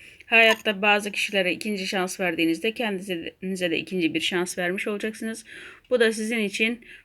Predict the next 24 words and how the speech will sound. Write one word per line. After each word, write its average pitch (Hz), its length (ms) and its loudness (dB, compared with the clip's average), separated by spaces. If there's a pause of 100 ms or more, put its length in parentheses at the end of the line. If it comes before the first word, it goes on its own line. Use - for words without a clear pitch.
büyük, 214 360 2
kısmetli 214 580 -2
bir 220 100 2
ikinci 202 480 -4
şans 202 340 -4
olacak. 180 500 -2 (840)
Ee, 190 600 4
zarar, 214 880 4 (840)
bugüne 190 500 -4
kadar 226 340 -2 (160)
hani 190 360 -4
bu 202 120 -12
kayıptan 233 500 0
sonra 226 300 -4
bayağı 214 280 2
bir 196 40 -4
zarar 202 320 2
görmüşsünüz. 160 840 -2 (400)
Bu 226 60 -2
zararı 214 460 2
belki 208 260 0
de 196 80 0
kapatabilmek 196 720 -4
için 233 340 -8